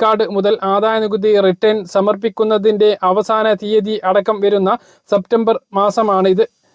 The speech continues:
അപ്പോ ഈ മാസം വരുന്ന മാറ്റങ്ങളാണ് ആദ്യം പറയുന്നത്. രജിസ്റ്റേർഡ് പോസ്റ്റ് സർവീസ് സെപ്റ്റംബർ ഒന്ന് മുതൽ സ്പീഡ് പോസ്റ്റ് സർവീസുമായി ലയിപ്പിക്കുമെന്ന്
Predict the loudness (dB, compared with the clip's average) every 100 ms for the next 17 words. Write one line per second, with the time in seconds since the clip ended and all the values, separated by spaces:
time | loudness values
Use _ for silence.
0 | 0 2 0 -2 _ -2 0 0 0 0
1 | 0 0 0 0 0 0 0 0 0 0
2 | 0 2 2 2 2 -2 -6 _ _ _
3 | _ _ _ _ -2 -2 -2 -2 2 2
4 | 2 -2 _ _ _ -2 0 0 -2 -6
5 | -4 -2 0 0 -2 -4 -6 _ -6 -4
6 | -2 0 0 0 0 -2 0 0 0 -2
7 | -2 _ -14 -2 0 0 -2 0 0 0
8 | -2 -4 -2 0 0 0 -2 0 0 2
9 | 2 2 0 0 -6 -4 -4 -4